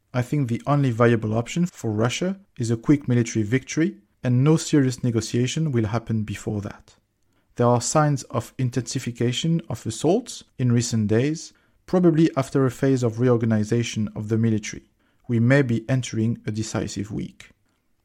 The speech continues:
Also important in coming days is the summit between the U S and China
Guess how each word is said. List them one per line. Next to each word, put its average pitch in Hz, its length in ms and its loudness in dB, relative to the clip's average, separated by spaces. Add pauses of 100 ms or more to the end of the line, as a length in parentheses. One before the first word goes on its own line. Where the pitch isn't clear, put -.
(140)
Also 214 300 2
important 165 520 6
in 143 120 0
coming 123 320 2
days 143 480 0
is 117 160 -6
the 113 100 -4
summit 139 420 -2
between 117 300 -4
the 113 120 -2
U 117 200 0
S - 240 -6
and 107 160 -4
China 147 460 -2